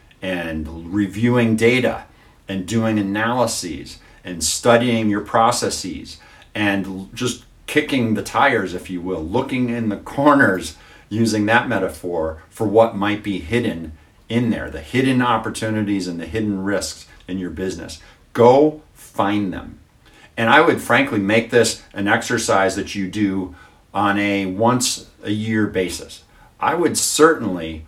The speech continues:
plan out to do this exercise in super depth if you haven't done one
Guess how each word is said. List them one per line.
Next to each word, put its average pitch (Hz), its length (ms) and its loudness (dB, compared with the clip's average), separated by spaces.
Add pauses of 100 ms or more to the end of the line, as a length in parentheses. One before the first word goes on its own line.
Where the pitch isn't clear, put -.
(160)
plan - 440 2
out - 340 -6 (960)
to 101 100 -10
do 107 220 0
this 139 220 0
exercise 92 840 0
in 117 360 2
super 160 560 0
depth 113 360 2
if 85 120 -8
you 92 120 -6
haven't 92 300 -4
done 92 260 -4
one 85 360 -6